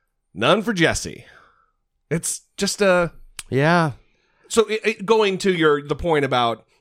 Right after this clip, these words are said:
Speaker 1: y-, you expect it to be different.
Speaker 2: Right.
Speaker 1: And 'cause you really did. You, you,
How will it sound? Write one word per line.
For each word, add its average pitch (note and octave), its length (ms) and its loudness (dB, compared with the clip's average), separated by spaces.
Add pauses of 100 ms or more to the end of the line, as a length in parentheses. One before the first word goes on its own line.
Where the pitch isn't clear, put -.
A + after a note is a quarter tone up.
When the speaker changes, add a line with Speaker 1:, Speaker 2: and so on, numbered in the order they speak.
(680)
Speaker 1:
y-, - 60 -20 (240)
you D#3+ 100 2
expect - 420 -8
it - 120 -8
to D#3+ 80 -4
be B2+ 120 -8
different. C3+ 600 -2 (100)
Speaker 2:
Right. A2 320 -2 (340)
Speaker 1:
And E3+ 340 0 (400)
'cause G#3 160 0
you A3+ 100 2
really A3+ 240 4
did. A3+ 300 0
You, D3+ 140 0
you, G3 200 -4